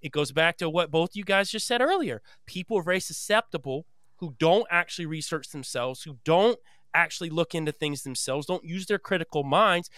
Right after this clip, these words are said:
They need someone to tell them how to think. Most people are like that because they're lazy. They don't want to spend the effort and the time. I need somebody, I need a talking head, my favorite talking head, to tell me uh, how to live.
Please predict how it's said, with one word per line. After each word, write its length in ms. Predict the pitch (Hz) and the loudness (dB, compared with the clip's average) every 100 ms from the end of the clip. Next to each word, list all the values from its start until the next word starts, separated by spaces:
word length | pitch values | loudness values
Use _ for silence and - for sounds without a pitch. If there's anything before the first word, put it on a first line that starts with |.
| - | -10
They 100 | 175 | -6
need 240 | 175 175 | -6 -6
someone 380 | 180 196 170 160 | -4 -2 0 0
to 60 | 139 | -2
tell 420 | - - 214 247 | -8 2 2 2
them 220 | 156 123 | -4 -6
how 180 | 110 127 | -4 -4
to 80 | 110 | -4
think. 420 | - 117 98 - - - | -8 -10 -10 -14 -20 -10
Most 400 | 135 156 196 - | 0 4 4 2
people 320 | - 156 170 | -6 -10 -6
are 80 | 190 | -4
like 320 | 202 247 262 | 2 2 2
that 300 | - 143 123 - - | -2 -2 -2 -6 -18
because 280 | 165 165 160 | -4 -2 0
they're 140 | 180 | 0
lazy. 560 | 180 202 214 170 151 117 - - | 2 2 0 -2 -6 -8 -12 -8
They 100 | 156 | -4
don't 120 | 190 | -2
want 120 | 196 | -2
to 60 | 190 | -4
spend 360 | - 202 190 | -4 -2 -2
the 180 | 180 - | -2 -2
effort 460 | 196 202 - 170 143 | 0 0 0 -2 -2
and 80 | 147 | -6
the 60 | |
time. 400 | 135 175 190 175 143 | -10 -4 0 0 0
I 120 | 170 | 0
need 160 | 202 175 | 0 -4
somebody, 460 | - 175 170 165 | -6 -2 0 0
I 60 | 180 | 0
need 160 | 214 147 | -2 -4
a 40 | |
talking 400 | - 190 - 160 | 0 0 0 -8
head, 460 | 147 175 156 135 143 - - | 0 2 2 -2 -6 -16 -4
my 80 | 151 | -2
favorite 320 | - 190 170 | 2 0 0
talking 340 | - 175 165 156 | 0 0 0 -4
head, 180 | 160 | -4
to 80 | 135 | -4
tell 320 | - 175 170 | -6 -4 -2
me 320 | 165 165 160 - - - 147 | -2 -6 -8 -10 -18 -8 0
uh, 180 | 147 | 2
how 220 | 143 170 160 | 2 2 0
to 100 | 151 | 2
live. 280 | 180 147 | 2 2